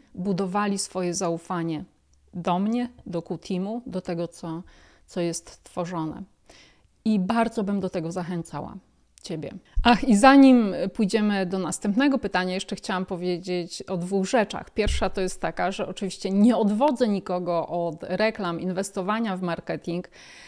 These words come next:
e, natomiast, y, w naszym przypadku tak to działało, w moim przypadku.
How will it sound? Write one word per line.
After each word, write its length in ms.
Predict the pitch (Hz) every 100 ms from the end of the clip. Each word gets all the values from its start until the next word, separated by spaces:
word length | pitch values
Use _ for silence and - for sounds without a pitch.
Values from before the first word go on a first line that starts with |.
| -
e, 420 | - 196 190 190 -
natomiast, 840 | 202 202 220 214 208 208 - -
y, 40 | - - 190 190 185 185
w 100 | -
naszym 280 | 214 233 240
przypadku 480 | 226 - 202 196 180
tak 220 | - 247 - _ _ -
to 100 | 202
działało, 520 | 185 185 196 196 175
w 60 | 170
moim 220 | 185 180
przypadku. 640 | 170 185 - 170 - -